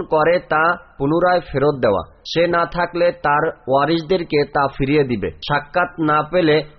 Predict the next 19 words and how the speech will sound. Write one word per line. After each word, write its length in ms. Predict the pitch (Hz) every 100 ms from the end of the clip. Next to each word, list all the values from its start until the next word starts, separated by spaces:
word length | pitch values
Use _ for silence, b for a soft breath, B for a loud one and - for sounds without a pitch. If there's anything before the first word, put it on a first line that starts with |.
| -
ওই 100 | 139 151 156
টাকা 280 | 151 175 180 - - _ -
ফকিরদেরকে 680 | - 151 170 175 170 180 180 131
সদকা 320 | 139 - 170 170
করে 160 | 143 120
দিবে 240 | 101 90 82 - _ _ 139
এবং 240 | 156 175 127 117
ভবিষ্যতে 520 | 127 156 - 170 180 - 151
এ 20 | 151
ধরনের 360 | 135 147 165 165 139
হারাম 300 | 123 135 165 170
খাওয়া 240 | 143 135 151
থেকে 260 | 185 185 151 156 b b _
তওবা 360 | 139 139 143 170 170
করে 180 | 165 147 143 b b - 117
গুনাহ 260 | 143 160 165
থেকে 180 | 175 180 170
পবিত্র 340 | 139 123 127 135 123
হবে। 160 | 95